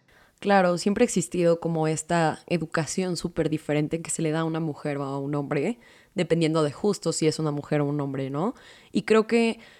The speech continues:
justo esto, aunque desde, o sea, aunque desde esta perspectiva la estemos planteando mucho, abordando la sexualidad, esta socialización, ya sea femenina o masculina, tiene repercusiones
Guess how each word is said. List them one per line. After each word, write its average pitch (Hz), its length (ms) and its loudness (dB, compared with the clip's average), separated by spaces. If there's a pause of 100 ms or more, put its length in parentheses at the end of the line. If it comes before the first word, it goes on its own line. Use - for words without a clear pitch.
(380)
justo 262 420 0
esto, 214 300 4
aunque 185 540 2
desde, 180 260 0
o - 320 -4
sea, 190 180 -8
aunque 208 220 2
desde 208 200 4
esta 226 260 0
perspectiva 185 600 0
la 160 100 2
estemos 180 320 -2
planteando 160 520 -2
mucho, 156 580 -4 (240)
abordando 170 520 2
la 170 100 2
sexualidad, 147 800 -2 (520)
esta 240 220 4
socialización, 175 840 0 (240)
ya 196 200 0
sea 180 220 2
femenina 160 460 0
o 165 40 0
masculina, 156 560 -2
tiene 170 280 0
repercusiones 160 840 -2